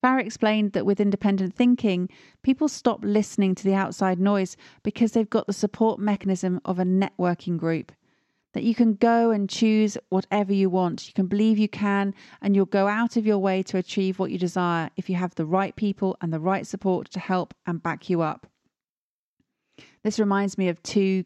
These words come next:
quotes that I'm sure you've heard many times. One by Henry Ford, "If you think you can or you think you can't,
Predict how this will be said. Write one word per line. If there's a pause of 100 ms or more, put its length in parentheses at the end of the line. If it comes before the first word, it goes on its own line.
quotes
that
I'm
sure
you've
heard
many
times. (480)
One
by
Henry
Ford,
"If
you
think
you
can
or
you
think
you
can't,